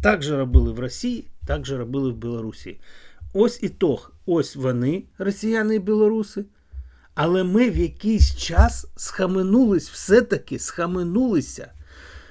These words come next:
Е, тому і ми відрізняємося від цих народів, тому і ми відрізняємося від цих навіть не народів,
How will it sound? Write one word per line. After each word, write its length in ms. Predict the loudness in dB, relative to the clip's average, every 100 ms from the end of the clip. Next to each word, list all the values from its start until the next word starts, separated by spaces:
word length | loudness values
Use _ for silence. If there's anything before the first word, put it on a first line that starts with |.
| -20 -20 -12
Е, 600 | -10 -8 -10 -12 -14 -16 -18 -10
тому 300 | -2 4 6
і 40 | 8
ми 140 | 6
відрізняємося 840 | 4 4 2 4 4 6 2 0 -2
від 200 | -2 -2
цих 320 | -4 -4 -8 -4
народів, 680 | 0 0 0 -2 -10 -14 -20 -20 _ -18
тому 280 | -6 0 4
і 40 | 4
ми 120 | 4
відрізняємося 720 | 2 -2 0 0 0 0 -2
від 200 | -4 -6
цих 360 | -2 -2 -2 -14 -18 -18 -20 -20 -20 -12
навіть 460 | -4 -2 -2 0
не 180 | 4 4
народів, 480 | 4 -2 -8 -12